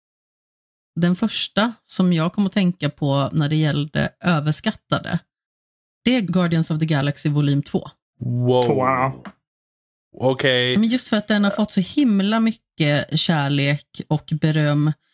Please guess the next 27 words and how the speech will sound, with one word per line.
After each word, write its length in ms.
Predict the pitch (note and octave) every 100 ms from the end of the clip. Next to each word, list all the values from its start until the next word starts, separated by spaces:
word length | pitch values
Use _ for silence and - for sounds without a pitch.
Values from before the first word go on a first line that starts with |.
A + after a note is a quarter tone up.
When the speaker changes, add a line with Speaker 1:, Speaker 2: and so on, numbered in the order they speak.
| _ _ _ -
Speaker 1:
och 200 | D#3+ - - - _ _ _
jag 240 | - F#3+ G3
vet 340 | A3+ F3+ -
inte 220 | C#4+ C#4+
riktigt, 400 | F#3 F#3 E3 -
men 280 | F3+ E3+ F3 - _ _ -
jag 220 | G3 D#3 D#3 G#3
har 540 | C4+ A#3 A3 A3 G#3+
inte 440 | B3+ A#3 - A#3+ A3+
alltid 320 | A#3+ A3 A3+
så 100 | -
jätteroligt 1080 | A3 A3 - _ - F3+ F3 F#3 B3 - -
med 440 | G#3+ G3 F#3 F#3
Guardians 380 | F#3 F#3 F#3 F#3
of 40 | F#3
the 40 |
Galaxy-filmerna 840 | F#3 F3 E3 - - D#3 F3 G3 D#3+ - _ _ _ -
som 140 | F#3
många 260 | F#3 F3+ E3+
andra 340 | G#3 E3+ F3
verkar 360 | A3 A#3 A#3 A3
ha. 240 | E3 D3+ - _ _ _
Jag 100 | G3
vet 180 | A#3+ B3
inte 220 | C#4 A#3
riktigt 360 | A#3 - F#3+ -
om 440 | F#3+ F#3 F3+ F3